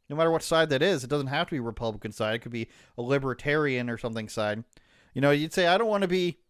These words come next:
associated with this." The, the French party up here in Canada would say, "I don't wanna be associated with,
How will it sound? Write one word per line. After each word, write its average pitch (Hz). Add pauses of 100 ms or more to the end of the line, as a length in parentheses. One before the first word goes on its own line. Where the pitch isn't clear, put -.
(1200)
associated 147
with 110
this." 110 (220)
The, 127
the 131
French 214
party 175
up 147
here 160
in 139
Canada 151
would 120
say, 123
"I 127
don't 170
wanna 156
be 135
associated 135
with, 117